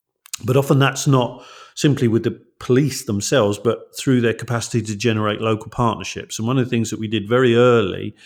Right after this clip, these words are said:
in our analysis of, uh, the potential for rioting was to make recommendations to the police about how they could go about mitigation through developing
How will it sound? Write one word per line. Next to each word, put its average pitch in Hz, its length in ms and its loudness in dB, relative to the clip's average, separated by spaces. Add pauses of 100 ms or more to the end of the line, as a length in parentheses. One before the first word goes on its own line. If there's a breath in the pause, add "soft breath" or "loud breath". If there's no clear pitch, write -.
(400 loud breath)
in 113 160 -2
our 104 160 0
analysis 113 760 0
of, 101 480 -6 (140)
uh, 104 220 -4
the 104 60 -8
potential 117 680 -2
for 98 320 -8
rioting 95 540 -6
was 110 140 -6
to 110 100 -10
make 110 180 -2
recommendations 104 840 -4
to 123 300 -2
the 117 80 -2
police 92 600 -10 (360 loud breath)
about 120 340 0
how 131 320 0
they 101 180 -2
could - 320 -10
go 98 200 -2
about 92 400 -6 (320 soft breath)
mitigation 104 760 -4
through 113 300 0
developing 110 720 -2